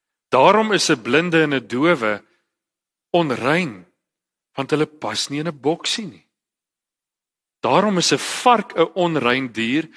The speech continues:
want hy pas nie in 'n tipiese boksie van hoe 'n soogdier moet lyk en moet saamgestel wees nie. So as jy nie in die boksie is nie, is jy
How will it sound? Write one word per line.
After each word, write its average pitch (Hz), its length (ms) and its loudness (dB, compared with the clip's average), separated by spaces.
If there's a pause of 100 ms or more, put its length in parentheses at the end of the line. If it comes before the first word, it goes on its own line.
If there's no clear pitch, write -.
(220)
want 139 180 0
hy 165 120 2
pas - 440 -2
nie 185 80 -6
in 185 100 -2
'n 180 140 -6
tipiese 160 420 -2
boksie 123 500 -6
van 160 220 -4
hoe 131 280 -4 (300)
'n 165 100 0
soogdier 131 680 -2
moet 127 200 -6
lyk 117 440 -4
en 135 180 -10
moet 131 160 -10
saamgestel 156 800 -2
wees 92 340 -18
nie. - 80 -20 (1800)
So - 160 -6
as 110 100 -4
jy 123 80 -2
nie 139 100 0
in 160 120 2
die 120 80 -12
boksie 175 360 0
is 196 200 -2
nie, 247 180 -8 (880)
is - 220 -6
jy 101 360 -4